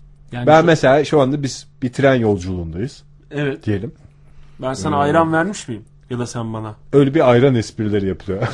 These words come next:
Speaker 2: <laughs> "Ayran," falan diye anlıyorsun ki karşındaki adam da seninle aynı esprileri biliyor falan. Neşeli bir yolculuk olacak.
Speaker 1: Vay be, ne yolculuktu.
Speaker 2: En başta <laughs> şöyle bir yolculuk başlamış.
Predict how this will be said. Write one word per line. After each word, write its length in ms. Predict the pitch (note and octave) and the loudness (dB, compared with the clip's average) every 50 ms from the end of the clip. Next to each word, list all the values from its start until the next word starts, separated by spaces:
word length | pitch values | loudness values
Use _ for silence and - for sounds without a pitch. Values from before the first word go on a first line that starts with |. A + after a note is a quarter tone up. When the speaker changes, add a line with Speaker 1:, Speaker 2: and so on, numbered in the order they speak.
| - - | -10 -16
Speaker 2:
<laughs> 140 | - - | -10 -4
"Ayran," 420 | E3+ F3+ D3+ A2+ B2 A#2+ B2+ A2 G#2 | -2 0 2 2 2 2 2 0 -2
falan 440 | F2 - A#2+ G#2 G2 F#2+ F#2+ F2+ F2+ | -2 -2 -2 -2 0 -2 -6 -6 -4
diye 120 | B2+ D#3 | -2 -2
anlıyorsun 480 | D3 A#2+ A2+ B2+ C3+ A2 - - G#2+ F#2+ | -2 0 0 -2 -2 -2 -4 -6 -10 -8
ki 180 | - D#3+ D#3+ D3+ - - - - - | -6 -8 -8 -8 -10 -20 -20 -20 -6
karşındaki 540 | - B2 A#2+ A2 - - A2+ A2 G#2 - A2+ | -2 0 0 0 0 -2 -6 -4 -2 -2 -2
adam 260 | G#2 G2 G2 F#2+ F#2 | -2 -2 -4 -4 0
da 180 | A#2 D3+ D3+ - - | 0 0 0 -2 -6
seninle 420 | - - - A2+ G2+ F#2+ G2 A#2 | -10 -6 -4 -4 -4 -2 -4 -4
aynı 360 | A#2+ A#2 F#2 F#2 F#2 G2+ G#2+ G2+ | -6 -6 -8 -8 -6 -8 -8 -8
esprileri 640 | G2 F2 - - - - F#2 E2+ E2+ F2 E2+ F2 E2+ | -10 -12 -14 -12 -10 -10 -8 -8 -8 -8 -8 -8 -8
biliyor 260 | G2 E2+ F2+ D#2+ D2+ | -8 -8 -8 -10 -10
falan. 340 | - - - G2 B2 D3+ D3 - - - - - - - - - - - | -10 -8 -6 -4 -4 -4 -6 -10 -16 -20 -20 -20 -20 -20 -20 -20 -10 -2
Neşeli 400 | A#2+ C#3 C3 - - G#2 A2+ B2+ | 0 0 0 0 -2 -6 -4 -2
bir 60 | D#3 | 2
yolculuk 460 | D3 C#3 C3 A#2 G#2+ A#2 A2+ G#2 - | 2 4 4 2 0 -2 -4 -4 -4
olacak. 380 | G2+ F2+ E2 F#2 C3 E3 D#3+ - - - - - - - - - - - - - | -6 -6 -2 -2 -2 -2 -2 -6 -14 -20 -20 -20 -20 -18 -18 -18 -18 -20 -12 -6
Speaker 1:
Vay 260 | - C#3 C3 B2 G#2+ A2 | -4 -2 -2 -2 -4 -6
be, 140 | A2 A2+ | -6 -4
ne 80 | C3 D3+ | -2 -2
yolculuktu. 600 | D#3 C#3+ B2+ B2 A#2 A2+ A#2+ A#2 A2+ - - A#2 A#2+ - - - | -2 -2 -2 -4 -4 -4 -6 -8 -8 -8 -10 -12 -12 -14 -8 -4
Speaker 2:
En 200 | D#3+ E3+ E3 D3+ | -2 -2 0 2
başta 360 | C#3 B2+ B2+ C3+ - - - - | 2 2 2 0 0 -2 -4 -2
<laughs> 140 | - - D3+ - - D#3 - - - - - - G3 - - - - - - - - - - - - - - - - - - - - - - - - - - - - - - - - - - - - - - - - - - - - - - - - - | 0 0 0 0 0 -4 -4 -4 -8 -2 0 0 0 0 -2 -8 -10 -10 -10 -10 -12 -14 -12 -10 -10 -10 -10 -12 -20 -20 -20 -20 -20 -20 -20 -20 -20 -20 -20 -20 -20 -20 -20 -20 -20 -20 -20 -20 -20 -20 -20 -20 -18 -18 -18 -18 -20 -20 -20 -20 -20 -4
şöyle 340 | - G3 G#3 F#3+ D#3+ C3+ | 2 4 4 4 4 2
bir 160 | A#2+ B2 A2+ G2+ | 0 0 -2 -2
yolculuk 460 | G#2 A#2 A#2 G#2+ F2+ G#2 G2 F2 - | -2 -4 -4 -4 -6 -8 -10 -8 -8
başlamış. 540 | G#2 F2+ - - F#2+ G2+ C3+ D#3 - - | -8 -8 -8 -10 -10 -8 -8 -8 -10 -14